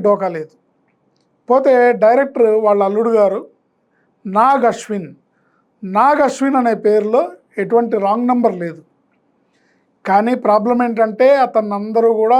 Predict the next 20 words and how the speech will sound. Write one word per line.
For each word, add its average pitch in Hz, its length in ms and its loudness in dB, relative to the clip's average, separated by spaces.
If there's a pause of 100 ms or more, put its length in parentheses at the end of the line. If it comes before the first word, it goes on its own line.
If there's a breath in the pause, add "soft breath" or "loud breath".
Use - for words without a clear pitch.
(120)
నాగి, 208 400 -2
నాగి, 190 360 -4
నాగి 180 260 -10
అని 214 140 -12
పిలుస్తారు. 202 480 -12 (1500)
తర్వాత 247 320 2 (1800)
పేరు 285 360 4 (100)
సి 262 120 2 (120)
అశ్విని 262 360 -2
దత్ 247 240 -4
గారిది 226 260 4
అయినప్పటికీ 220 500 -4 (100)
కూడా 240 200 0 (600)
వాళ్ళ 233 200 4 (140)
కుమార్తెలు 269 540 2
ఇద్దరు 240 280 0 (580)
ఈ 214 200 -8
సినిమాకి 220 440 -2
నిర్మాతలుగా 214 580 -2
వ్యవహరించారు 208 600 0